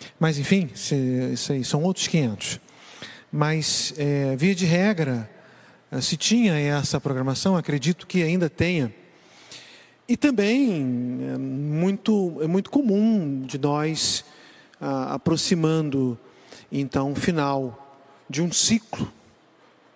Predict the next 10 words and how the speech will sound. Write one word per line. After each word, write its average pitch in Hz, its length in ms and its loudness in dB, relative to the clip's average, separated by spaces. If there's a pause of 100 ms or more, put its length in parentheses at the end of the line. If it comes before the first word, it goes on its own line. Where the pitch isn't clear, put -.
de 139 140 -4
um 156 60 2
momento, 170 800 0 (760)
de 143 200 0
um 170 180 0
ano, 165 400 0 (960)
olharmos 254 400 2
para 190 180 0
trás 180 640 0
e 151 340 -2